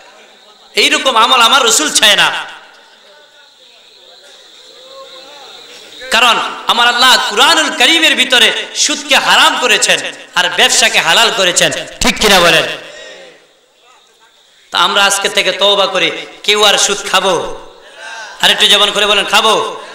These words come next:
এর ভিতরে যাব, সাক্ষী হব? কোনোটাই হব না। আল্লাহ আমাদের প্রত্যেকের তওবাকে কবুল করুক, সকলে বলে আমিন। কেননা আপনি যদি একটু পরে মৃত্যুবরণ করেন, আপনি আল্লাহর দরবারে বলতে পারবেন, "আল্লাহ, আমি তো তওবা করে আসছি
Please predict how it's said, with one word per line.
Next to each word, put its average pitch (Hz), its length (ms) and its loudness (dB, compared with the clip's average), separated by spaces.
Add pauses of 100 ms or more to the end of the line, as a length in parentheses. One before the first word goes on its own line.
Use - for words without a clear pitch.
(580)
এর 208 160 0
ভিতরে 214 300 0
যাব, 220 520 0 (600)
সাক্ষী 247 400 0
হব? 247 440 0 (640)
কোনোটাই 208 380 0
হব 160 220 -2
না। 143 240 -2 (220)
আল্লাহ 185 160 0
আমাদের 185 260 0
প্রত্যেকের 202 440 -2
তওবাকে 190 460 0
কবুল 202 240 -4
করুক, 180 500 -6
সকলে 202 280 0
বলে 190 180 2
আমিন। 165 460 2 (240)
কেননা 190 260 2
আপনি 196 260 0
যদি 208 220 0
একটু 220 200 -4
পরে 196 180 2
মৃত্যুবরণ 208 540 0
করেন, 214 280 2 (520)
আপনি 190 240 0
আল্লাহর 220 260 2
দরবারে 214 300 0
বলতে 214 260 -2
পারবেন, 202 200 0
"আল্লাহ, 190 220 2
আমি 202 140 0
তো 202 60 -2
তওবা 196 320 0
করে 180 220 0
আসছি - 320 -2